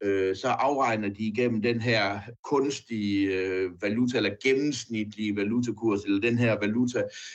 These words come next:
den her valutakurv. Man kan sige, det, hvad, hvad søren skulle fordelen være ved det? Mm, men det er den måde, øh,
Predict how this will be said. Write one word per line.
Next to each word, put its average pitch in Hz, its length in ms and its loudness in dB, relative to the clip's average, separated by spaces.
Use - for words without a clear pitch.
den 127 120 2
her 120 200 2
valutakurv. 117 1080 0
Man 110 100 -6
kan 104 100 -8
sige, 107 200 -12
det, 101 120 -4
hvad, 104 200 0
hvad 101 280 0
søren 117 240 0
skulle 117 180 -12
fordelen 113 380 0
være 110 200 2
ved 110 160 -4
det? 117 260 0
Mm, 123 380 -2
men 127 220 2
det 143 180 2
er 139 120 0
den 135 200 0
måde, 139 580 2
øh, 101 200 -2